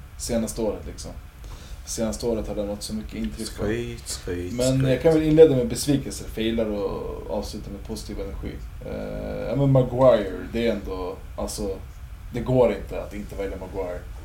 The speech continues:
Speaker 1: Av alla anledningar Ramo nämnde hela tiden. Och, eh, jag kan ju lägga till det Ramo inte sa, eh, uttryckligen, men jag vet att du menade det. Och det är liksom... Det är helt sjukt. Li-,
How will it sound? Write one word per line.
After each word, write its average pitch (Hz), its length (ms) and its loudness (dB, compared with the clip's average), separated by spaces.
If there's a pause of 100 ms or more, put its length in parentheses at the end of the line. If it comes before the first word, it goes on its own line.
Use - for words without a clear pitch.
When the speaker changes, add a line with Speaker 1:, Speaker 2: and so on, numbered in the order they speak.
(500)
Speaker 1:
Av 113 160 0
alla 123 300 6
anledningar 104 460 0
Ramo 101 280 -2
nämnde 95 260 -10
hela 87 120 -10 (100)
tiden. - 140 -10 (220)
Och, - 400 -10
eh, 95 360 -8
jag 107 100 -4
kan 123 100 -2
ju 117 60 0
lägga 113 180 2
till 123 240 0 (800)
det 110 120 -2
Ramo 107 280 0
inte 104 200 -4
sa, 104 300 0 (320)
eh, 95 300 -4
uttryckligen, 104 680 -4
men 92 100 -8
jag 104 80 0
vet 110 140 0
att 104 80 -8
du 104 80 -8
menade 107 360 -2
det. - 60 -6
Och 92 140 -6
det 120 100 0
är 131 40 2
liksom... 113 340 -4 (1080)
Det 123 100 0
är - 40 4
helt 143 220 6
sjukt. - 380 -4
Li-, 120 160 -4